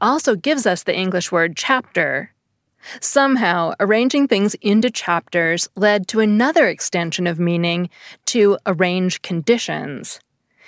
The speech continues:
In the thirteen hundreds, capitulate meant to hold an assembly, and by the fourteen hundreds, it meant to stipulate in an agreement. Then, in the fifteen hundreds, capitulate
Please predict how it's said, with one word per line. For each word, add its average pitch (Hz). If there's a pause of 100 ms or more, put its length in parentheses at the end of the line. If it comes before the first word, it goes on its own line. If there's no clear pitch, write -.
(160)
In 262
the 269
thirteen 285
hundreds, 185
capitulate 240
meant 220 (100)
to 233
hold 262
an 233
assembly, 233 (240)
and 240
by 240
the 233
fourteen 285
hundreds, 262
it 233
meant 190
to 190
stipulate 269 (160)
in 202
an 190
agreement. 165 (880)
Then, 190
in 208
the 196
fifteen 220
hundreds, 175
capitulate 226